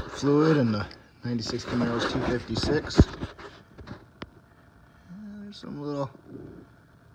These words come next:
little bits of shininess in here. I think this transmission's gonna be due for an overhaul pretty quick.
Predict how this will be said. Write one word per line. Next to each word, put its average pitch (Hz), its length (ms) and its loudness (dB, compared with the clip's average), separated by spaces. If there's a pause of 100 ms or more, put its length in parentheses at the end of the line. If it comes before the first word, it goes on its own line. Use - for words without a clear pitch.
little 147 200 0
bits 143 240 2
of 123 100 6
shininess 123 680 4
in 98 100 0
here. - 260 10 (4000)
I 117 300 -8
think 104 200 -8
this 95 120 -14
transmission's 110 600 -6
gonna 104 120 -6
be 98 120 -8
due 104 200 -6
for 101 160 -12
an 98 140 -6
overhaul 92 500 -8
pretty 90 180 -10
quick. 90 280 -14